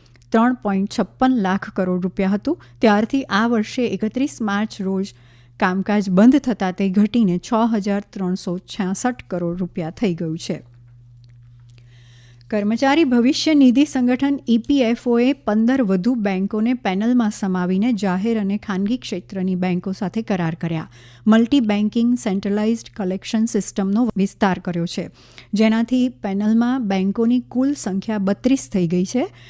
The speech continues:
ઈ પી એફ ઓએ ગઈકાલે નવી દિલ્હીમાં કેન્દ્રીય શ્રમ અને રોજગાર મંત્રી ડોક્ટર મનસુખ માંડવિયાની હાજરીમાં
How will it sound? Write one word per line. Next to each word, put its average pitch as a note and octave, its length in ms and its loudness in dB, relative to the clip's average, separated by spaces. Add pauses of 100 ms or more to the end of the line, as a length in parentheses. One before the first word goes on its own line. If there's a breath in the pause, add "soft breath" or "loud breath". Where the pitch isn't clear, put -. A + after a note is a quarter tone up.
(140)
ઈ A3+ 60 4
પી C#4 180 4
એફ C4 280 4
ઓએ C4 240 2
ગઈકાલે A3 520 -2
નવી A3 300 2
દિલ્હીમાં G#3 560 0 (460 soft breath)
કેન્દ્રીય C4+ 420 6 (160)
શ્રમ C4+ 320 4
અને B3+ 180 6
રોજગાર A#3 540 2
મંત્રી G3+ 340 0
ડોક્ટર G3 360 -2
મનસુખ A3 560 2
માંડવિયાની G#3+ 560 4
હાજરીમાં G#3+ 640 2